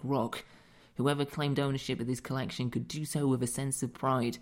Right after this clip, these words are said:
albeit tainted with an essence of possible pretension. I am one to talk. Just on that sentence alone, I am one to talk about pretension.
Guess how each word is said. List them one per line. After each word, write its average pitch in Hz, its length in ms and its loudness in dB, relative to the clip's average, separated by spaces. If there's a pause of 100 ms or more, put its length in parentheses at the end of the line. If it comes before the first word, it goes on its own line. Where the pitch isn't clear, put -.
(340)
albeit 135 480 4
tainted 151 400 2
with 127 120 2
an 123 140 -2
essence 135 400 -2
of 120 220 -4
possible 131 480 0
pretension. 120 720 0 (560)
I 160 440 6 (200)
am 123 200 4 (100)
one 127 380 4 (180)
to 139 100 2
talk. 123 560 2 (720)
Just 143 260 -2
on 143 140 4
that 147 220 2
sentence 127 420 0
alone, 120 440 2 (440)
I 117 80 2
am 117 200 6
one 127 280 4
to 120 100 0
talk 120 280 2
about 123 260 0
pretension. 120 640 0